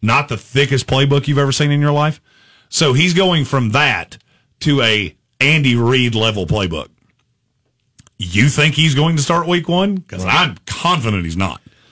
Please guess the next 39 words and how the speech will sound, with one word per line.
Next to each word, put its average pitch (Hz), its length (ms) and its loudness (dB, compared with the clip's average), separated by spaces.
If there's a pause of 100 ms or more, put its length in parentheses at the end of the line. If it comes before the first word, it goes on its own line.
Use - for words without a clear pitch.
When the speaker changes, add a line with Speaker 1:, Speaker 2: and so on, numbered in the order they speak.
Speaker 2:
I 208 120 2
don't 240 160 0
think 190 120 2
he'll - 100 2
Speaker 1:
I - 40 0
don't - 100 0
Speaker 2:
start 120 160 0
Speaker 1:
care 190 180 4
Speaker 2:
week 175 100 0
Speaker 1:
if - 60 0
he's 180 180 2
Speaker 2:
one. 143 80 -2
Speaker 1:
the 123 60 2
smartest 180 460 0
quarterback 165 460 0
that 131 100 -2
ever 139 220 2
lived. 104 680 -2 (840)
Going 180 280 2
from 156 200 0
one 185 340 2
to 170 120 2
the 156 160 0
other, 190 360 0 (260)
no. 135 680 2 (120)
You're 131 220 0
not 143 260 0
gonna 135 240 0
be, 135 120 -4
not 190 180 2
with 147 140 0
that 147 300 -2
lack 143 340 0
of 104 180 -4
weapons 127 500 0
and 113 120 -2
that 143 160 0
lack 135 360 -2
of, 90 220 -12